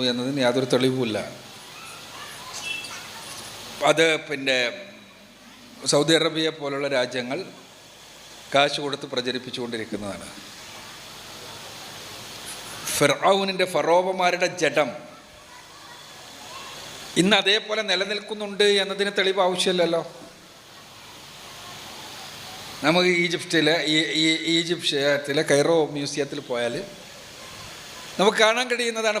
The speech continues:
ഫറോവമാരിൽ അഞ്ച് എട്ട് പേരുടെ ജഡം ശരീരം നശിക്കാത്ത രൂപത്തിൽ തന്നെ മമ്മികളായി സംരക്ഷിക്കപ്പെട്ടത്. അതിൽ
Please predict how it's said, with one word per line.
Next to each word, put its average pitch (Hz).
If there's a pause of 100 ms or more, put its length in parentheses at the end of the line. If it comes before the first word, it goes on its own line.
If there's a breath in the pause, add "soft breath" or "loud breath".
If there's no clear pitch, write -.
ഫറോവമാരിൽ 202 (140)
അഞ്ച് 185 (320)
എട്ട് 185
പേരുടെ 196
ജഡം 123 (2500)
ശരീരം 196
നശിക്കാത്ത 185
രൂപത്തിൽ 170
തന്നെ 151 (1900)
മമ്മികളായി 196
സംരക്ഷിക്കപ്പെട്ടത്. 175 (2000 loud breath)
അതിൽ 240